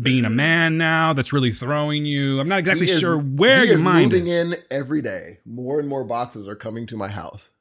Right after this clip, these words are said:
Speaker 1: But in the words of Ike Turner, Steve, you better find yourself.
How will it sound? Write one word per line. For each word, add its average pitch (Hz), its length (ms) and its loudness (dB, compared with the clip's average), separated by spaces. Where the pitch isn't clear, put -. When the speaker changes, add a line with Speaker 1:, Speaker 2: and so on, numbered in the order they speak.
Speaker 1:
But 196 120 2
in 226 60 6
the 220 80 6
words 294 240 4
of 170 80 -2
Ike 185 240 0
Turner, 143 360 0
Steve, 95 400 -8
you 190 100 -2
better 156 140 4
find 131 260 2
yourself. 101 380 -6